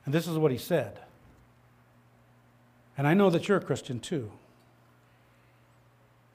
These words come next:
What, what, what do you think?" And she sat there and thought about it for a minute. She had a choice to make, just like I did. And she asked, she answered, she goes, "Yeah,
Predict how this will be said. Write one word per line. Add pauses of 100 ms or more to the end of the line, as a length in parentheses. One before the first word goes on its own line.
(680)
What,
what,
what
do
you
think?" (960)
And
she
sat
there
and
thought
about
it
for
a
minute. (960)
She
had
a
choice
to
make,
just
like
I
did. (1080)
And
she
asked, (160)
she
answered, (560)
she
goes, (320)
"Yeah,